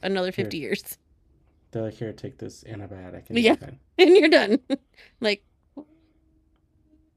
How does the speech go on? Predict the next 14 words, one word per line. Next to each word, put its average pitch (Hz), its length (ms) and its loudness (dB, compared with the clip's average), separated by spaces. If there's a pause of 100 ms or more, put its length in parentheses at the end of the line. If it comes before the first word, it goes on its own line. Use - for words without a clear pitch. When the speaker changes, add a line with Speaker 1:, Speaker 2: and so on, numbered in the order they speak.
(960)
Speaker 1:
yeah, - 140 -10
Speaker 2:
Crazy. - 260 -18
Speaker 1:
so 95 80 -14 (1000)
it 269 140 2
is, 294 220 -4 (420)
I, 277 300 -8
I 240 140 -6
just, - 600 -14
yeah, 226 220 -10
I 202 40 -14
don't 208 180 -10
understand. 214 340 -14 (760)
I 226 180 4 (180)
don't 220 180 2